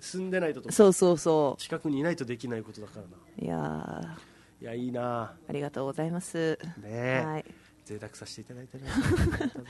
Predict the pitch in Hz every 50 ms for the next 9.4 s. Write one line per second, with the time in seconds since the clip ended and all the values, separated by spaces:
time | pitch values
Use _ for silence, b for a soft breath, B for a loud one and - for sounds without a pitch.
0 | 123 127 135 135 - - 117 202 202 180 170 - 170 160 160 - 190 - 208 202
1 | 202 196 - 220 214 226 233 254 254 b b b b - 117 113 120 123 123 131
2 | 170 170 175 170 160 151 170 170 165 160 170 214 220 208 233 214 214 208 180 151
3 | - - - 170 147 139 139 139 135 135 131 127 127 127 123 120 120 120 117 120
4 | - _ _ _ _ _ - 180 190 185 180 175 - 170 170 165 156 139 120 -
5 | - - _ _ _ _ _ _ - - - _ _ _ - _ _ _ - -
6 | _ _ _ - 214 190 180 269 262 240 220 185 196 185 - 208 202 208 196 196
7 | - 165 170 160 156 147 b b b b b b b - - - - - - -
8 | _ - _ - 170 - - - - 175 175 165 - 165 147 127 123 123 139 135
9 | - 143 127 - 101 104 98 95